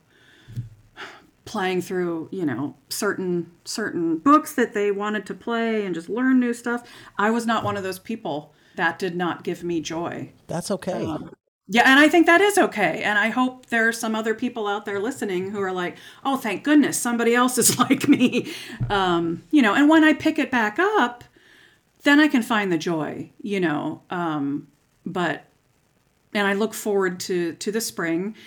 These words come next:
Speaker 1: and I hope the neuropathy goes away completely, if at least just, you know, enough where it's not uncomfortable,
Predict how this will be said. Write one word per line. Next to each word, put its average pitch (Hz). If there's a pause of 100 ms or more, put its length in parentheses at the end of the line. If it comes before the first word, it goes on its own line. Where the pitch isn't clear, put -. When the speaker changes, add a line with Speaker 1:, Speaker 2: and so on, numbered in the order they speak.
(120)
Speaker 1:
and 170
I 165
hope 196
the 202
neuropathy 185
goes 185
away 170
completely, 180 (320)
if 175
at 180
least 190 (140)
just, - (240)
you 185
know, 156
enough 175
where 170
it's 156
not 151
uncomfortable, 151